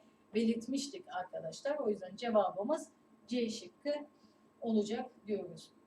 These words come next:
Devam edelim on ikinci soruyla. Aşağıda verilen sanayi kuruluşlarının hangisinin üretimi üzerinde iklimin etkisi daha azdır?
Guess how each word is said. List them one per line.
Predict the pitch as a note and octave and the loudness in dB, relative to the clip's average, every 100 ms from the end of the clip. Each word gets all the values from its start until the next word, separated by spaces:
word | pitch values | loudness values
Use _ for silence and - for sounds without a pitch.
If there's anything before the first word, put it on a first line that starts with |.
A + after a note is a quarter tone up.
| _ - _ _ | _ -20 _ _
Devam | D4+ D#4+ D#4+ C#4+ | 10 12 10 4
edelim | B3 A3+ A3 | 0 4 4
on | G#3+ | 4
ikinci | G#3 A3 G#3 | -2 -4 -6
soruyla. | G3+ G#3 G3 F#3+ G#3 C4 C#4+ - | -4 -6 -6 0 4 4 2 -2
Aşağıda | A#3+ A#3+ C4+ D4+ D4+ D4+ | 0 4 2 4 4 4
verilen | C#4 A#3+ A#3 A#3+ | -2 -2 0 0
sanayi | - A#3+ A#3 B3 C#4 - | -2 0 0 -2 -6 -8
kuruluşlarının | A#3 G#3 - G3 F3+ F#3+ G3+ - | -4 -4 -4 -6 -8 -12 -12 -2
hangisinin | D4 D#4+ - A#3+ G#3 G#3+ | -2 -2 -4 0 0 -2
üretimi | G#3+ A#3 - F#3+ G3 | -4 -4 -6 -10 -4
üzerinde | G#3 F#3+ F#3+ | -2 -2 -4
iklimin | - - - - A3 A#3 G#3 | -10 -14 -14 -2 0 0 -6
etkisi | - - - A3+ | -12 -14 -10 -2
daha | G#3 G3 F3 | 0 2 0
azdır? | - - - | -2 -8 -16